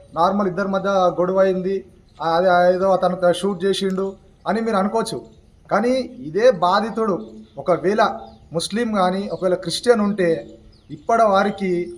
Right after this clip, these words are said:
ఒక బీజేపీ అంటే మేము కూడా హండ్రెడ్ పర్సెంట్ దానికి మేము సహకరిస్తుండే, ఎవరి న్యాయం ఉంటే వాళ్ళకి సహకరిస్తుండే. కానీ మీరు మాత్రము దీన్ని దేశంలో మొత్తం తెలంగాణ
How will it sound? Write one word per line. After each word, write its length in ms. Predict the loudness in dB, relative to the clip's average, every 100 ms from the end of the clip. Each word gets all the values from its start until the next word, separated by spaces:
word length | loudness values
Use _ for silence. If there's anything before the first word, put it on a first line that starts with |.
| -18 -20 -20 _ _ -4
ఒక 220 | 0 0
బీజేపీ 720 | -2 -2 0 0 -2 -6 -8 -10
అంటే 120 | -8
మేము 300 | -4 -2 -2
కూడా 500 | 2 4 6 4 -4 -6
హండ్రెడ్ 260 | -4 -2 -2
పర్సెంట్ 300 | -2 -2 -2
దానికి 320 | -2 -2 -6
మేము 180 | -6 -4
సహకరిస్తుండే, 720 | -2 0 -2 -6 -6 -4 -6 -8 -16 -6
ఎవరి 260 | -4 -2
న్యాయం 380 | -2 0 0 0
ఉంటే 160 | 0 0
వాళ్ళకి 160 | 2
సహకరిస్తుండే. 680 | 0 0 -2 -4 -2 -2 -2 -8 -20 _ 0
కానీ 320 | 2 2 -2 -10 -20 -20 -8
మీరు 300 | -2 2 2
మాత్రము 800 | 4 4 4 4 4 0 -2 -8 -18 -20 -20 -6
దీన్ని 240 | -4 -2 -4
దేశంలో 600 | 0 0 2 2 2 2
మొత్తం 440 | 0 4 4 4 -2 -16 -20 -4
తెలంగాణ 400 | 0 2 2 2